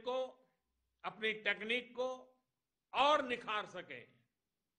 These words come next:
इसे सर्वोच्च प्राथमिकता दी गई है।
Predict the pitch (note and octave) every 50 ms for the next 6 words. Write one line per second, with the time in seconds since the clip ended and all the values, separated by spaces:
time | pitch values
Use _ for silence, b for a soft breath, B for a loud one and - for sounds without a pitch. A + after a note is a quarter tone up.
0 | _ _ _ _ _ _ A3+ A3 F#3+ C4+ C4 C4 - - G#3 A3+ A3 G#3+ B3 C#4
1 | D4 D4 C#4+ - - C#4+ C#4+ D4 C#4 - - - _ G#3 G#3 A3+ A3+ A3+ - -
2 | D4 C#4+ D4 D4 C4+ G#3+ E3+ E3 D3 C#3 B2+ A#2 G#2 G2 F2+ F2+ - -